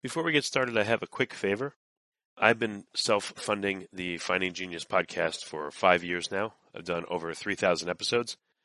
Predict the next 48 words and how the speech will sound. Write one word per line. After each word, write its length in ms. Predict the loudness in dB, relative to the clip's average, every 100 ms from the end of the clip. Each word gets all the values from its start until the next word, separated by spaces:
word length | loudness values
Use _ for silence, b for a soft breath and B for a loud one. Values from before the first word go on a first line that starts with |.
| _ _
And 100 | 6
as 180 | 6 4
you 60 |
can 120 | -2 0
see 180 | 2
on 60 | 4
YouTube, 400 | 2 0 -4 -2
we're 140 | 2
up 160 | 2 2 -4
over 260 | -4 -2
a 60 | -4
million 640 | 0 0 2 0 -4 -14 _ _ -16
views 460 | -6 -4 -2 -4
on 100 | -4
the 60 | -4
channel, 340 | 0 0 0
which 180 | -6 -8
is 100 | -6
fantastic. 680 | -6 0 2 2 -4 -12 -20 _ _ _ _ _
The 80 | 4
next 200 | 4 4
thing 160 | 4 6
I 120 | 4
really 280 | 4 2 4
want 140 | 2
to 60 | -2
push 280 | -4 -4
on 340 | -2 -2 -4 -8
is 340 | -6 -4 -4 -6
to 120 | -2
get 160 | 2 2
up 160 | 2
to 140 | -6 -6
ten 300 | -4 -4 2
thousand 380 | 2 2 -2 -8
subscribers, 680 | -8 -2 -2 -2 -4 -10 -14 B B B
'cause 140 | -4
once 240 | 0 0 -2
we 80 |
do, 380 | 2 2 2 -2 -10
we'll 180 | -8 0
be 160 | 4 4
able 120 | 4
to 80 | -2
put 160 | 0
a 60 | 0
donate 400 | 2 4 4 4
button 320 | -2 -4 -12